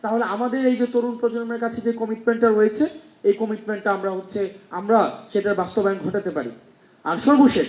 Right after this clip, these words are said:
যেটা হচ্ছে যে আমরা একটা, বা আমরা এটাকে টার্মিনোলজিতে যেটাই বলি না কেন, বিপ্লব বলি, গু-, আহ, এটাকে হচ্ছে গণ অভ্যুত্থান বলি, তাত্ত্বিক, এটা তাত্ত্বিকতার জায়গা,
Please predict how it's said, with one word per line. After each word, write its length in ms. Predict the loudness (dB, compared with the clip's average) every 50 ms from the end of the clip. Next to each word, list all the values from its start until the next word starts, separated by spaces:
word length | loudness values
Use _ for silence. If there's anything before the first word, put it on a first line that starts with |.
| -4 -10 -18 -20 -20 _ _ _ 0
যেটা 180 | 2 4 4 4
হচ্ছে 240 | 2 2 -2 -4
যে 100 | -4 -4 -6 -8 -12 -20 -20 _ _
আমরা 220 | -12 -4 -2 -2 -2
একটা, 440 | -2 0 0 2 2 0 0 -2 -6 -6
বা 140 | -4 -4
আমরা 340 | -4 -4 -6 -6 -4 -2 -2
এটাকে 320 | -2 -2 -2 0 2 2 2
টার্মিনোলজিতে 840 | 2 -2 -2 -2 0 0 0 0 2 2 2 0 0 -2 -2 -2
যেটাই 300 | -2 0 0 2 2 4
বলি 220 | 4 4 4 4 2
না 80 | 0
কেন, 220 | -2 -2 -2 -4 -2
বিপ্লব 380 | -2 -2 -2 0 -2 -2 -2 0
বলি, 220 | 0 0 0 0 0
গু-, 120 | -2 -4 -4 -6 -12 -18 _ -6
আহ, 140 | -4 -2
এটাকে 360 | -2 -2 -2 -2 -4 -2 -2 -4
হচ্ছে 180 | -4 -4 -4
গণ 180 | -6 -4 -4 -4
অভ্যুত্থান 440 | -6 -4 -4 -6 -4 -4 -4 -2 0
বলি, 220 | 0 0 0 -2
তাত্ত্বিক, 480 | -4 -6 -8 -8 -8 -8 -10 -8 -8 -6
এটা 140 | -6 -6 -6
তাত্ত্বিকতার 640 | -6 -8 -8 -8 -10 -8 -6 -6 -4 -4 -4 -2 0
জায়গা, 300 | 0 0 0 0 -4